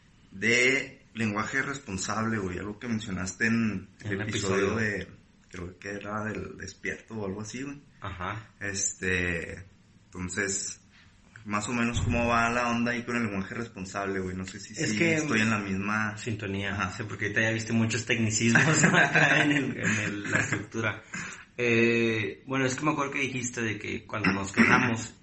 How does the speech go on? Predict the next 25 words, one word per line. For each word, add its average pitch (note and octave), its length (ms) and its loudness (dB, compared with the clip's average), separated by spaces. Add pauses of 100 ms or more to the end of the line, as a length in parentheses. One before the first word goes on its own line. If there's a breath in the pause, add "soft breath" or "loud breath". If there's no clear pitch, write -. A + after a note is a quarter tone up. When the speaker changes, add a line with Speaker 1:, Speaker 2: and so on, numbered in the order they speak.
Speaker 2:
dices, G#2+ 240 -6 (160)
sí - 240 -4
nos D#3 240 0
tranquiliza, A2+ 760 -4
¿no? A2+ 280 -8 (220)
Las - 240 -12
excusas A#2 560 -8
o G#2 80 -8
las G2 220 -12
quejas. A2+ 360 -12 (880 loud breath)
Este, F#2+ 880 -4
entonces G2+ 220 -10
me G#2+ 80 -2
acordé G2 540 -4
de G2+ 120 -6
una G2 300 -4
palabra F#2+ 600 -2
que F#2 140 -10
son F#2+ 240 -12
las, F#2 520 -6
de G#2+ 60 -8
un A#2 180 2
término, B2 340 2
mejor G#2 280 -4
dicho, A2+ 400 -4